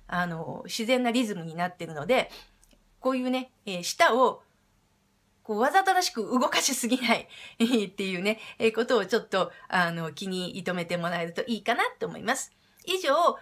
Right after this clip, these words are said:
えー、theのね、えー、ナチュラルな言い方、えー、theのリダクションパターンを今日は説明しました。えー、またこんな感じで、えー、このね、ティーエイチ、theだけに限らず、あの、ティーエイチと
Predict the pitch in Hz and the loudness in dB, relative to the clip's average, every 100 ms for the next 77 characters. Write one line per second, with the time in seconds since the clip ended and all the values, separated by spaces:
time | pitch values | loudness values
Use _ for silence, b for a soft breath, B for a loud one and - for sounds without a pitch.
0 | B 220 208 202 190 320 381 190 220 240 | B 0 0 0 2 2 2 0 -2 -2
1 | _ - 202 254 427 - 403 226 185 175 | _ -6 0 0 0 0 0 0 -2 -4
2 | 170 170 165 - B B 190 180 185 262 | -4 0 0 0 B B -6 -6 2 2
3 | 254 190 190 202 247 285 339 349 330 311 | 2 -2 -2 2 2 0 -4 0 0 0
4 | 277 269 277 196 196 190 - 185 175 175 | 0 2 2 2 -2 -2 -2 -2 -2 -6
5 | 180 190 196 185 196 208 185 - B B | -8 -6 -8 -6 -6 -4 -4 -4 B B
6 | B 226 247 349 349 370 370 339 330 330 | B -4 -2 -2 -2 -2 -2 0 0 -2
7 | 320 381 339 B B _ 226 220 233 226 | -4 -2 -2 B B _ -4 -2 -2 -2
8 | 226 349 370 370 - 220 185 - 202 254 | -4 -6 -4 -4 -4 -6 -6 -6 2 4
9 | 269 214 214 233 190 185 185 202 214 214 | 4 2 -2 -4 -2 -4 -2 0 0 0
10 | 190 185 165 B B B - 180 180 170 | -2 -4 -6 B B B -4 -4 -2 -6
11 | 262 294 320 - 196 233 220 - | -8 -6 -6 -6 0 4 4 2